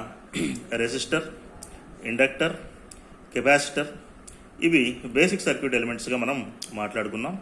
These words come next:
So వీటిని ఉపయోగించి మనం మొదటిగా సర్క్యూట్ అనాలిసిస్ అనేది చూస్తాం.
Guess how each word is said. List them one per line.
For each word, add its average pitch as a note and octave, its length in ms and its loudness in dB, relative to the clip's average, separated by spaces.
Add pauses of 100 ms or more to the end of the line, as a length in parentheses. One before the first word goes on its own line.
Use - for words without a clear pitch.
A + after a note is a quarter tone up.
(960)
So A3 160 0
వీటిని F#3 400 6 (920)
ఉపయోగించి D3+ 540 4 (1000)
మనం D3 200 6 (1080)
మొదటిగా C#3+ 440 4 (1800)
సర్క్యూట్ F#3 400 6
అనాలిసిస్ B2 540 2 (400)
అనేది C#3+ 240 0
చూస్తాం. B2 400 -6